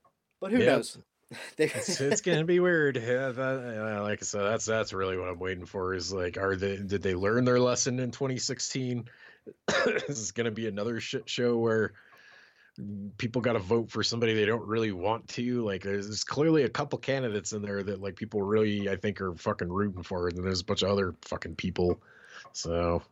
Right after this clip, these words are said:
Speaker 2: yeah, I don't know. <laughs> We'll see, I guess.
Speaker 1: We will see.
Speaker 2: Yeah.
Speaker 1: It is scary times. I'm,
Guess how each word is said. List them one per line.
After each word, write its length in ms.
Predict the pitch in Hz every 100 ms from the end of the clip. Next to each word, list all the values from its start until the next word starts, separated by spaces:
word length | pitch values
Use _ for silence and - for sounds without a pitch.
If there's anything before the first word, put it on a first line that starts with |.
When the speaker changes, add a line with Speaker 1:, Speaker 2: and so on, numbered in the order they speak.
| -
Speaker 2:
yeah, 360 | 85 90 90 76 -
I 60 |
don't 200 | 95 104
know. 240 | 101 95 - - - - 587
<laughs> 480 | - 120 - - -
We'll 260 | - 165 214
see, 320 | - 214 151
I 100 | 110
guess. 420 | 107 123 131 - - _ _ -
Speaker 1:
We 320 | 104 120 123
will 420 | 107 101 107 104
see. 540 | 95 - 71 62 60 - _ _ _ 85
Speaker 2:
Yeah. 120 | 87
Speaker 1:
It 60 | 117
is 100 | 110
scary 360 | - 113 113
times. 520 | 98 92 82 82 - -
I'm, 220 | 90 90